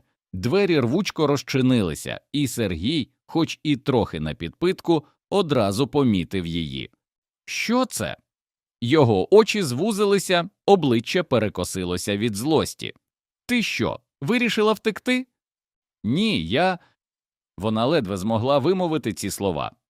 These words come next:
Її голос зраджував її, а ноги були немов прикуті до підлоги.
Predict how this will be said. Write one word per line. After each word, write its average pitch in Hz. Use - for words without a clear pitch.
Її 120
голос 123
зраджував 143
її, 90
а 98
ноги 98
були 87
немов 135
прикуті 104
до 82
підлоги. 73